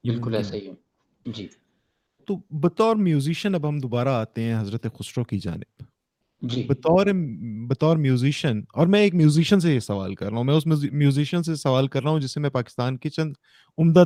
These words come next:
Speaker 2: ترین میوزیشینز میں سے ایک مانتا ہوں۔
Speaker 1: آپ کی محبت۔
Speaker 2: اب
Speaker 1: آپ کی محبت۔
Speaker 2: بطور میوزیشین آپ کو حضرت خسرو کی عقیدت سے ہٹ کے، ٹیکنیکل
Speaker 1: جی۔
Speaker 2: گراؤنڈز پہ مجھے یہ بتائیے کہ بطور میوزیشین آپ کو حضرت خسرو کی کس بات نے سب سے زیادہ متاثر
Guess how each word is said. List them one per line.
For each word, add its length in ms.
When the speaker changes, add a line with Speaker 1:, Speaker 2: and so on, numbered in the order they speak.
Speaker 2:
ترین 320
میوزیشینز 480
میں 80
سے 180
ایک 240
مانتا 380
ہوں۔ 80
Speaker 1:
آپ 220
کی 60
محبت۔ 400
Speaker 2:
اب 300
Speaker 1:
آپ 160
کی 80
محبت۔ 320
Speaker 2:
بطور 580
میوزیشین 720
آپ 400
کو 280
حضرت 300
خسرو 320
کی 140
عقیدت 420
سے 100
ہٹ 160
کے، 120
ٹیکنیکل 460
Speaker 1:
جی۔ 120
Speaker 2:
گراؤنڈز 280
پہ 60
مجھے 240
یہ 40
بتائیے 360
کہ 120
بطور 360
میوزیشین 760
آپ 300
کو 160
حضرت 360
خسرو 560
کی 220
کس 240
بات 300
نے 100
سب 280
سے 120
زیادہ 200
متاثر 380